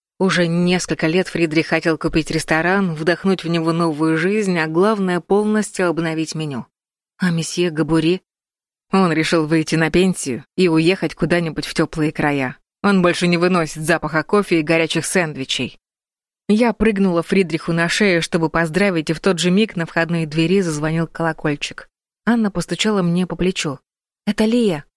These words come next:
Лия казалась сильно обеспокоенной. Анна поднялась ей навстречу и знаком пригласила меня присоединиться к ним. Фридрих явно расстроился, что его минута славы не продлилась и пятнадцати секунд.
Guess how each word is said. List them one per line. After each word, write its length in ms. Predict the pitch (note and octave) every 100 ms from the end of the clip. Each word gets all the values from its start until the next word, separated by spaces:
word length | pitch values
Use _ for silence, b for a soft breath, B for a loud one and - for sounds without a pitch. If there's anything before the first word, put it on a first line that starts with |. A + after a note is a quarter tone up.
| _ _ _ _ -
Лия 300 | F#3 G#3+ G3+
казалась 440 | - E3 G3+ F3+
сильно 360 | - G3+ G3 F#3+
обеспокоенной. 800 | F#3+ - G#3 G3+ G3+ E3 D3+ C#3 _ _ _ _ -
Анна 280 | G3+ F3+ D#3+
поднялась 520 | E3+ F3 F3+ F3+ -
ей 120 | E3+
навстречу 600 | E3+ D3+ - G3 G3 E3
и 60 | D#3+
знаком 420 | E3+ F3+ E3 D3+
пригласила 500 | E3 E3 D#3 G3 E3+
меня 320 | D#3+ E3 F3+
присоединиться 800 | - D#3 E3 E3 E3+ E3+ - C#3
к 80 | -
ним. 200 | C#3 C3+ _ _ _ _ -
Фридрих 400 | - C#4 G#3 -
явно 300 | A3 G#3+ G3
расстроился, 600 | F#3 - A#3+ B3 G3+ E3+
что 200 | - E3+
его 180 | D#3 F3+
минута 340 | E3+ E3+ E3
славы 380 | D3+ F3+ G3+ E3
не 120 | E3
продлилась 580 | D#3+ D3 D#3 F#3+ E3+ -
и 20 |
пятнадцати 560 | D3 - D#3 D3+ C#3 C#3+
секунд. 500 | - - C3+ C3